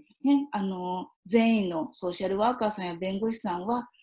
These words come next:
生活保護を利用するのは恥ではない。と、あの、おっしゃっていただきますけれど、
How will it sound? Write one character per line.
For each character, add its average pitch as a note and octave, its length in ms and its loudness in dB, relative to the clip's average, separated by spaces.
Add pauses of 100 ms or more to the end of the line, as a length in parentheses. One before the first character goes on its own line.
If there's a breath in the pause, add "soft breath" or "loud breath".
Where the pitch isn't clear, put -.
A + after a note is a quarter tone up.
(200 soft breath)
生 G3+ 240 -4
活 F#3+ 260 -4
保 A#3 140 2
護 A3+ 140 4
を G3+ 60 2
利 F#3 120 -2
用 G3+ 120 0
す A3+ 120 -2
る C4 100 4
の A3+ 120 2
は G#3+ 40 -4
恥 G#3+ 300 -4
で A#3+ 80 4
は G3 160 2
な A#3 240 4
い。 C#4 40 -2 (400)
と、 D#4 240 4 (160 loud breath)
あ F#3 80 -8
の、 F3 160 -6
お F3 40 -8
っ - 20 -8
し - 140 -8
ゃ - 60 -4
っ - 40 -16
て - 80 -4
い E3 60 -4
た F#3+ 100 -6
だ G#3+ 140 -2
き A#3+ 100 0
ま C#4 160 8
す C#4+ 80 2
け B3 120 2
れ G#3+ 80 2
ど、 G#3+ 280 0